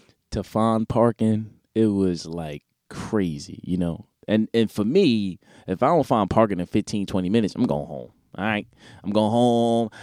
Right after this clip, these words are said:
I ain't staying out here. I ain't, I ain't doing none of that. All right? And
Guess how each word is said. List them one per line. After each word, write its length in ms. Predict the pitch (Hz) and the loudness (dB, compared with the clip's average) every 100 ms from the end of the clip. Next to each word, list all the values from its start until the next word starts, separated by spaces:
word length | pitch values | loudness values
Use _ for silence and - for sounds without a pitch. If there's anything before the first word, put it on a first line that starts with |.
| - | -6
I 240 | 113 113 | -4 -2
ain't 160 | 104 104 | -2 -2
staying 320 | 127 139 135 | 0 2 2
out 200 | 127 127 | 2 0
here. 680 | 127 127 120 120 117 117 113 | 2 4 4 2 2 2 0
I 480 | - - 117 135 135 | -2 -2 0 2 2
ain't, 240 | 120 104 - - - - - - | 0 -2 -6 -10 -12 -14 -14 -4
I 280 | 135 139 135 | -2 0 0
ain't 180 | 139 | 0
doing 400 | 131 135 127 123 | 2 2 2 2
none 140 | 120 127 | 2 2
of 100 | 104 | 2
that. 260 | 82 - | -2 -4
All 80 | - | 2
right? 300 | 123 131 131 - - - - - - - - - - - 1017 988 855 - - - - - - - | 4 4 2 -2 -12 -12 -14 -14 -14 -14 -14 -14 -14 -14 -12 -10 -10 -10 -10 -10 -10 -12 -12 -6
And 160 | 110 | -2